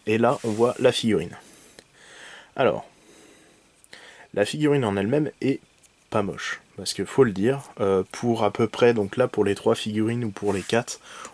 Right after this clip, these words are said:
on en a pour à peu près le même prix qu'une Nendoroid en une seule.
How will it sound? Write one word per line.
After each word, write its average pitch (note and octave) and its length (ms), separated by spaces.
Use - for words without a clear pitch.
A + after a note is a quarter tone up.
on G#2+ 160
en A#2 100
a B2+ 120
pour G2+ 260
à F#2+ 40
peu F#2+ 160
près C3 340
le G#2+ 180
même A2+ 180
prix D#3 180
qu'une A2 220
Nendoroid A2 680
en B2 220
une A2 220
seule. E2 320